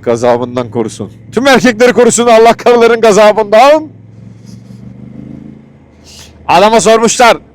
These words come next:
Demişler, "Hemşerim, nerelisin?" Demiş ki, "Daha evlenmedim, nereden bileyim?"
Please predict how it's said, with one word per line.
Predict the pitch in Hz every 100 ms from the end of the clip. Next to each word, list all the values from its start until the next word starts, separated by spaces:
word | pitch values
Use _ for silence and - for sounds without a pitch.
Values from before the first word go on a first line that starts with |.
| -
Demişler, | 160 175 - 196
"Hemşerim, | 196 - 208 202
nerelisin?" | 202 208 202 196 214 - _ _ _ _ _ _ _ _ _ -
Demiş | 160 208 196
ki, | 220
"Daha | 202 190 226 220
evlenmedim, | 226 240 247 254 233 226
nereden | 233 247 240 233 233
bileyim?" | 226 208 147